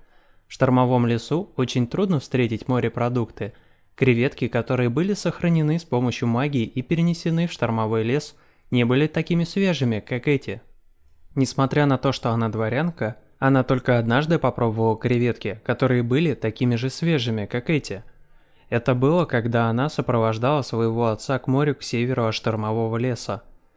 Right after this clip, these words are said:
Хотя те креветки были свежими, они не были такими нежными и ароматными, как те, что она ела сейчас. Откуда у этого человека взялись свежие и вкусные большие креветки?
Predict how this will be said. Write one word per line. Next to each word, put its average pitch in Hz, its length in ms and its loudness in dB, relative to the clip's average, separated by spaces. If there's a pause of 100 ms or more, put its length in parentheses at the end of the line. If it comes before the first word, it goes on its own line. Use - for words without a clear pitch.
(260)
Хотя 156 340 0
те 156 120 2
креветки 143 480 0
были 117 220 2
свежими, 123 680 0
они 135 200 4
не 131 180 4
были 165 220 0
такими 135 380 0
нежными 123 600 0 (500)
и 151 60 -2
ароматными, 131 760 2
как 120 200 -2
те, 147 180 -2
что 135 220 -2
она 127 160 0
ела 113 340 -2
сейчас. 143 640 -6 (480)
Откуда 180 400 0
у 180 40 4
этого 156 320 0
человека 127 560 -2
взялись 113 440 -2
свежие 131 460 -2
и 107 40 -4
вкусные 123 520 -6
большие 120 440 -2
креветки? 156 680 -2